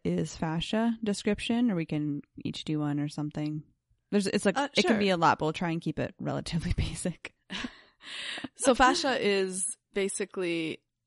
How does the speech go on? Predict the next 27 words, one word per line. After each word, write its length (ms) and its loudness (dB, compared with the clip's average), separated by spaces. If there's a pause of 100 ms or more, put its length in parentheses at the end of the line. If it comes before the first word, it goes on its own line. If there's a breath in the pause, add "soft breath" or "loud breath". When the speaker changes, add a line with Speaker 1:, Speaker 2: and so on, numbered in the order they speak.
(300)
Speaker 2:
the, 440 2 (880 loud breath)
it's 200 0
connective 540 2
tissue. 320 -4
It's, 180 -4
like, 180 -6
a 260 2
general 800 4
word 420 4
for 540 4
connective 440 -2
tissue 320 0
in 160 -2
your 120 -2
body. 420 2
So 180 2
fa-, 260 -2
under 300 2
the 320 4 (320 loud breath)
umbrella 720 4
of 100 -2
fascia 540 -2
also 340 0
includes 540 2
ligaments 540 -2
and 140 -2
tendons, 720 -2